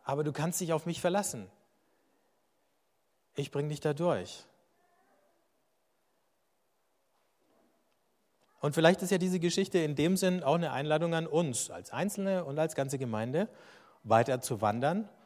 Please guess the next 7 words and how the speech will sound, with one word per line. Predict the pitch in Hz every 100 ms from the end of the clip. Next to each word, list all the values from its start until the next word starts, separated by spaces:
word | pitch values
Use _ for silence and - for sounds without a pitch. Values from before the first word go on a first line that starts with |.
| - _
und | 123 113
weiter | 120 139
zu | - 120
träumen. | - 110 101 90 87 _ _ _ _ _ _ _ _ _ _ _
Wer | 110 135
weiß | 156 240 -
denn, | 156 143